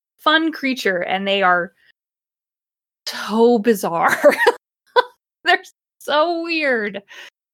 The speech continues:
Um, and I actually learned about these when I was a children's librarian.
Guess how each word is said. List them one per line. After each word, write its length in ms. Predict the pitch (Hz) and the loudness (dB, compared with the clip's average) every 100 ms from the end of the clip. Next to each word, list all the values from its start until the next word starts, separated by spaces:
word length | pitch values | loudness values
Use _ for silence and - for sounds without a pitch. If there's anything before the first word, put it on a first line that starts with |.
| - | -4
Um, 640 | 208 208 190 190 185 190 - | 2 4 4 4 0 -4 0
and 120 | 254 | 2
I 80 | 277 | 2
actually 380 | 339 - 349 | 0 -2 -4
learned 420 | 220 214 233 339 440 | -4 -2 0 0 -2
about 380 | 196 185 175 | 0 0 -2
these 340 | 196 180 175 190 | -8 -8 -8 -8
when 280 | 220 220 247 | -2 0 0
I 100 | 247 | 0
was 220 | 208 196 - | -4 -6 -10
a 400 | - 180 170 175 | -10 -8 -8 -10
children's 560 | - - 320 370 190 170 | -8 -4 -2 -2 -4 -6
librarian. 720 | 156 - 104 - - - | -8 -8 -10 -8 -10 -12